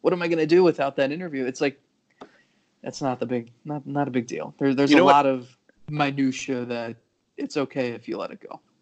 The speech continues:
Speaker 2: Do you know what hell is? May-, maybe hell is everyone's own personal hell. And you get, when you get there, you find out <laughs> what your personal hell is. I think I know what mine is. I think it's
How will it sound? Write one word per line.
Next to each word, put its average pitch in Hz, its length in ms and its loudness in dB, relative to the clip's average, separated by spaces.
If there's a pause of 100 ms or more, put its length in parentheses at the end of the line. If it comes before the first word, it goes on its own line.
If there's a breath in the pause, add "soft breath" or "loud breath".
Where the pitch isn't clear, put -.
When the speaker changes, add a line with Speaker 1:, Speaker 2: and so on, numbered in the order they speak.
(160)
Speaker 2:
Do 135 100 -2
you 151 40 2
know 165 100 0
what 175 240 0 (340)
hell 120 320 0
is? 117 480 -6 (400)
May-, 156 180 0
maybe 190 300 0
hell 147 340 2
is 131 320 -4
everyone's 127 680 -6 (400)
own 123 280 -6
personal 135 720 -6
hell. 135 360 -2 (460)
And 110 100 -6
you 113 60 -4
get, 123 160 0 (120)
when 120 160 -4
you 110 40 -6
get 131 220 -2
there, 127 140 2
you 123 120 -2
find 123 320 -4
out 120 280 -2 (240)
<laughs> - 240 -20
what 147 300 0
your 139 120 -8
personal 135 540 -4
hell 123 260 -6
is. 120 240 -10 (280 soft breath)
I 123 80 0
think 220 220 0
I 208 40 2
know 180 180 2
what 135 120 -2
mine 104 280 -8
is. - 320 -20 (1300)
I 147 100 -2
think 185 220 0
it's - 340 0